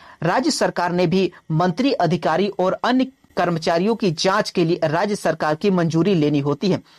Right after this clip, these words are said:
दिल्ली हाई कोर्ट ने बार बार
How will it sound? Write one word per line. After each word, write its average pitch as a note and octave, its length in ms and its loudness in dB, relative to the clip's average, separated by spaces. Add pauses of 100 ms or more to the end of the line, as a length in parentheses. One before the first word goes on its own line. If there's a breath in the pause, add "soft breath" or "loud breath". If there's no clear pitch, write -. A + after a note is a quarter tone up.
(140)
दिल्ली G#3 320 2
हाई D#3 240 0
कोर्ट D#3+ 260 -2
ने E3 180 0 (560 loud breath)
बार G#3+ 340 -2
बार F3+ 280 -2